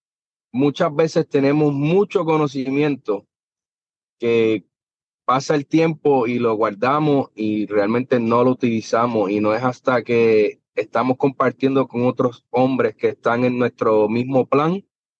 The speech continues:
que nos fijamos que hay tantas herramientas que nosotros tenemos y las tenemos perdiéndose ahí, no las utilizamos.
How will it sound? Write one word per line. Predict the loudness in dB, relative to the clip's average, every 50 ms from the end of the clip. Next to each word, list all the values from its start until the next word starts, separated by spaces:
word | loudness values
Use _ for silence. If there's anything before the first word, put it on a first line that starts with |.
| _ _ _ _ _ _ _ _ _ _
que | -2 0
nos | 0 -2 -2
fijamos | -2 -2 -2 0 0 0 0 2 0 0 -2
que | 0 0 0 2
hay | 0 -2 -2
tantas | -6 _ _ 0 0 0 -2 0 -2 0 2 0 2 2
herramientas | 0 2 2 0 0 0 0 0 0 -2 -2 -4 -6 -6
que | -4 -6 -4
nosotros | -4 -2 -2 -2 0 0 -2 0 0
tenemos | 0 2 2 2 2 2 2 0 0 -2 -4 -10 _ _ _ _ _ _ _ _ _ _ _ _
y | -4 -2 0
las | 0 0 -2 -2
tenemos | _ -2 0 0 2 2 0 0 -2 _ _ _ _ _ _ _ _ _
perdiéndose | _ -2 -2 0 0 0 2 2 0 -2 0 0 0
ahí, | 2 2 0 0
no | 0 0 0
las | 0 0
utilizamos. | -2 -4 -4 -4 -4 -4 -4 -6 -4 -4 -6 -8